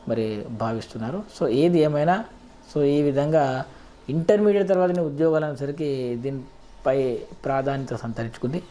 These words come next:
So, ఏం చేస్తారో చూడాల్సి ఉంది. నెక్స్ట్ వచ్చినట్టయితే త్రీ వన్ సెవెన్ పై కసరత్తు పూర్తి. యాక్చువల్‌గా స్-, ఆ, ఇది ఎప్పుడో పూర్తయిపోయింది, కానీ ప్రభుత్వాలు వాళ్ళకి అవసరం ఉన్నప్పుడు మాత్రమే వాళ్ళు పిలిపించుకొని దాని మీద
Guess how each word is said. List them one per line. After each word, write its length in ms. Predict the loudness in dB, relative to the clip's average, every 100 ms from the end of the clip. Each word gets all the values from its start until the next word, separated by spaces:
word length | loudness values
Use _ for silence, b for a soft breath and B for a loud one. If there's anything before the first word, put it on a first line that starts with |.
| -8
So, 60 | -4
ఏం 240 | -2 -4 -2
చేస్తారో 420 | -2 -2 -4 -4 -6 -6
చూడాల్సి 420 | -6 -4 -6 -10 -12 -14 -16 -12
ఉంది. 200 | -10 -10 B B B B -2
నెక్స్ట్ 260 | 0 4 4
వచ్చినట్టయితే 720 | 4 4 4 6 6 4 0 -10 _ _ 0
త్రీ 220 | 2 4
వన్ 160 | 2
సెవెన్ 340 | 2 2 0 -2 -8 -4 2
పై 260 | 2 2 0
కసరత్తు 380 | 0 2 0 -2
పూర్తి. 400 | -2 -2 -2 -6 -8 -16 -20 -20 -20 -20 -18 -16
యాక్చువల్‌గా 680 | -10 -8 -2 2 4 4
స్-, 460 | 4 -2 -18 -10 -2
ఆ, 20 |
ఇది 440 | 2 2 4 2 2
ఎప్పుడో 420 | 0 2 4 2
పూర్తయిపోయింది, 640 | 2 0 2 2 0 0
కానీ 200 | 0 0
ప్రభుత్వాలు 580 | 0 2 0 2 2 4
వాళ్ళకి 300 | 2 2 0
అవసరం 300 | -2 -2 -4
ఉన్నప్పుడు 280 | -6 -6 -6
మాత్రమే 460 | -6 -4 -4 -4 -6 B B -10
వాళ్ళు 180 | -6 -2
పిలిపించుకొని 680 | 0 0 -2 -2 -2 -2 0
దాని 300 | 2 2 2
మీద 200 | 0